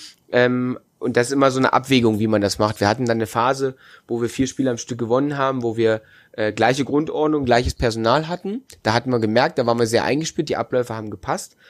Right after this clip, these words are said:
Ähm, und haben dann, ähm, aber auch gemerkt, ja, aber du musst auch mal dann Reiz setzen und ein bisschen was verändern, weil sonst,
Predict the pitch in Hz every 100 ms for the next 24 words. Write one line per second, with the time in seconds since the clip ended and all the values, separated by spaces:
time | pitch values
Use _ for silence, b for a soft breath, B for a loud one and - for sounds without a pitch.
0 | b b - 120 123 127 127 - _ _
1 | _ _ - - 117 120 117 101 113 143
2 | 160 160 b b 120 123 120 - 113 120
3 | - 143 135 135 139 _ _ _ _ -
4 | 120 123 170 - _ - 120 139 160 139
5 | 135 156 156 - 143 139 135 123 113 110
6 | 143 - 147 - 135 117 131 - 139 127
7 | - - 139 139 117 110 127 139 -